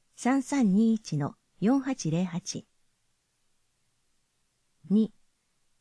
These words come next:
自分に合った福祉用具の選び方と、介護保険を使った住宅改修方法について。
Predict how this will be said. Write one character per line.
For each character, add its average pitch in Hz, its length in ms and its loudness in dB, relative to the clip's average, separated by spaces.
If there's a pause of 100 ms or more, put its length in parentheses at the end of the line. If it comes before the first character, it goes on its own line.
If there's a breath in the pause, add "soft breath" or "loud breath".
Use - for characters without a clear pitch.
(140)
自 180 180 0
分 294 240 2
に 277 120 2
合 285 40 -2
っ 277 40 -6
た 180 200 -8
福 - 220 -16
祉 - 180 -4
用 277 160 0
具 185 100 0
の 151 200 -2
選 170 200 0
び 190 120 -2
方 180 260 -6
と、 - 240 -10 (580)
介 254 240 0
護 277 120 0
保 285 120 -6
険 254 260 0
を 190 60 -2
使 - 240 -8
っ 180 60 -4
た 165 220 -6
住 220 200 -2
宅 - 260 -8
改 233 200 -2
修 240 220 -4
方 233 180 -2
法 175 180 -4
に 135 140 -8
つ - 120 -6
い 147 80 -4
て。 - 220 -16